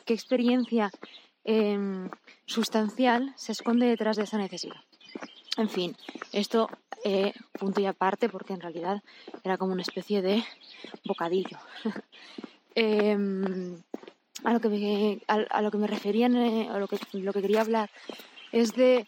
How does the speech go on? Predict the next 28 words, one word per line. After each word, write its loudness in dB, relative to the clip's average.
esta 2
sensación 4
que 2
tengo 4
tan 4
clara 2
de 4
por 0
qué 2
para 4
mí 4
es 0
importante 2
comunicar 0
de 0
tantas 0
formas, -6
¿no? -2
Porque -4
yo 2
hago 0
podcast -4
ahora, 2
eh, 4
hago 4
vídeos 0
en -2
directo, 2